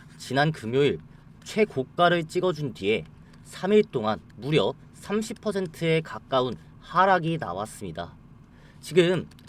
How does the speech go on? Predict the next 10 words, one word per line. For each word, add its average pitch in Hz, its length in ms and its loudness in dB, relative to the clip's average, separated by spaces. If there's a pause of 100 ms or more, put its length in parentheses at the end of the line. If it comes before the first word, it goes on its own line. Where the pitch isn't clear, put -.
(200)
실적이 165 720 2 (640)
예상보다 180 640 2
좋지 123 260 -8
못했다라고 160 640 2
해서 123 300 0 (160)
이런 131 260 -2
하락, 156 380 0 (200)
여러분들 123 300 -2 (240)
말이 127 300 2
됩니까? 95 400 -10